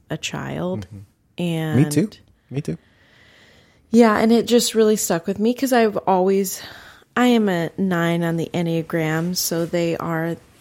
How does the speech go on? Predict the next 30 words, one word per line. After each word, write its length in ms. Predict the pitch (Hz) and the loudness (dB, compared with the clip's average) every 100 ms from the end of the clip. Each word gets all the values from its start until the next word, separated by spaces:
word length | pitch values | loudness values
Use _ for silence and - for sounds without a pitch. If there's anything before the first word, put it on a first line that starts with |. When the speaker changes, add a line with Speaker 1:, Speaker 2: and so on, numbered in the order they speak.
| _ - | _ -4
Speaker 1:
the 360 | 175 165 165 - _ | -2 -2 -4 -8 _
coziest, 1120 | - 214 214 214 214 202 190 190 190 - - - _ | -8 0 0 0 0 0 0 -2 -6 -10 -14 -16 _
Speaker 2:
Yeah. 220 | 117 101 98 | -10 -10 -8
Speaker 1:
sleepiest, 1200 | - - 247 233 233 220 208 196 190 190 - - 190 | -4 0 2 4 2 0 0 0 -2 -4 -10 -12 -6
like, 420 | 165 165 - - - - - 196 | -4 -6 -10 -20 -20 -18 -18 -8
we 180 | 202 | -2
just 260 | 208 208 - | 0 0 -2
wanna 240 | 202 196 175 | -4 -2 -4
chill, 840 | - 185 180 175 175 175 175 180 _ - | -6 -6 -4 -4 -6 -6 -8 -12 _ -2
wanna 160 | 123 120 | 0 2
Speaker 2:
Cuddliest. 80 | |
Speaker 1:
relax, 960 | 117 - 120 123 170 170 - - - - _ - | 2 2 0 -2 -6 -10 -14 -16 -20 -20 _ -12
not 200 | 180 - | -10 -10
trying 300 | - - 170 | -8 -6 -6
to, 100 | - | -6
like, 400 | - - - - _ _ - | -6 -8 -12 -20 _ _ -6
overexert 600 | 170 175 180 - 175 170 | -4 -4 -6 -4 -4 -4
ourselves. 840 | 175 - 175 165 160 160 170 - - - _ _ _ _ _ - | -6 -6 -6 -6 -6 -8 -10 -14 -18 -20 _ _ _ _ _ 4
You 100 | 403 | 6
know, 260 | 170 87 - - | 8 4 -2 2
that's 200 | 247 - | 4 4
just 180 | 330 - | 2 4
kinda 160 | 320 | 4
my 160 | 220 196 | 4 4
personal, 580 | - 175 175 143 147 - - - | 0 -2 -2 -2 -2 -6 -12 -4
personality. 680 | 202 185 175 175 160 156 | -2 0 0 2 2 2
I'm 180 | 151 151 | 0 0
very 240 | 147 139 139 | 0 0 0
laid 180 | 139 - | 0 0
back. 280 | 139 - | -2 -2